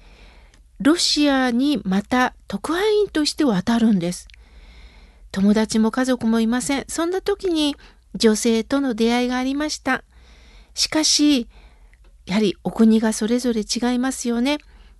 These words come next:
心の底から安心して付き合える関係ではなかったんですが、彼女との交際を通じて、自分はやはり異国の地の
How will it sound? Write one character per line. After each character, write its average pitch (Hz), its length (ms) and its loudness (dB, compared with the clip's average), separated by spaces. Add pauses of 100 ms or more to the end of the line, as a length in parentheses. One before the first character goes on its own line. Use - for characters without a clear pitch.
心 339 340 0
の 349 140 -2
底 359 340 -4
か 403 140 -2
ら 370 120 -2
安 381 100 -2
心 370 220 -2
し - 60 -8
て 370 140 -2
付 - 340 -6
き 381 40 2
合 392 80 0
え 381 80 0
る 339 120 -2
関 320 300 -4
係 320 260 -4
で 320 100 -4
は 311 140 -2
な 330 140 -4
か 349 140 -2
っ 339 140 -4
た 320 160 -4
ん 302 140 -4
で 302 140 -4
す 311 200 -10
が、 339 240 0 (680)
彼 302 240 2
女 277 160 0
と 302 160 -2
の 294 160 0
交 269 180 0
際 277 260 -2
を 269 140 -2
通 285 320 -4
じ 285 160 -6
て、 330 260 -2 (580)
自 220 200 -2
分 226 400 2
は 254 100 0
や 294 200 0 (360)
は 214 100 0
り 208 180 -2 (100)
異 - 80 -18
国 240 340 -2
の 240 140 0
地 - 240 -4
の 302 260 -2